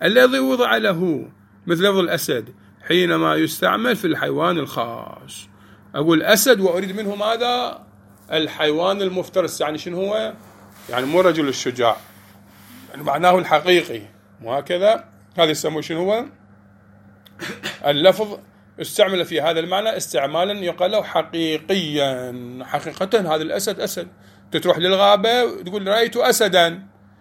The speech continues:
هنا استعمال حقيقي يا مجازي؟ حقيقي. مرة لا والله، شوف خطيب قاعد يتكلم، تقول: "رأيت خط-، خ-، أسداً على المنبر".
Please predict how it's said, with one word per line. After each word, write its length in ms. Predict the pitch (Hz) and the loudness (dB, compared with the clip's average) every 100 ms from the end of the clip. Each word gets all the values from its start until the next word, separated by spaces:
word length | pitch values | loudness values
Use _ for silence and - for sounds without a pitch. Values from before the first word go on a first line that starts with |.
| _ _ _ - | _ _ _ -8
هنا 120 | 151 165 | 0 0
استعمال 340 | 160 156 170 | 2 2 2
حقيقي 360 | - 156 202 220 | 2 0 0 2
يا 140 | 208 | 2
مجازي؟ 720 | 180 170 165 208 185 185 196 - _ | 0 0 2 2 0 -8 -10 -16 _
حقيقي. 680 | - 131 135 127 113 113 107 110 - _ _ - - | -2 -2 -2 -6 -6 -14 -14 -16 -20 _ _ -20 -8
مرة 140 | 156 196 | 0 2
لا 160 | 226 | 6
والله، 260 | 269 247 220 | 6 6 4
شوف 240 | 196 214 | -2 -6
خطيب 380 | - 196 269 214 | -6 -4 -4 -2
قاعد 140 | 190 185 | -2 -2
يتكلم، 560 | - 233 247 240 226 | -4 -2 0 0 -2
تقول: 140 | 185 196 | -4 0
"رأيت 340 | 196 214 202 | 0 0 -4
خط-، 260 | 190 226 226 | -4 -4 -4
خ-، 320 | - - 165 | -6 -6 -8
أسداً 720 | 143 127 220 214 226 240 214 | -6 -4 -2 0 0 0 0
على 220 | 196 247 | 0 2
المنبر". 580 | 220 170 151 131 123 113 | 0 -2 -4 -4 -4 -4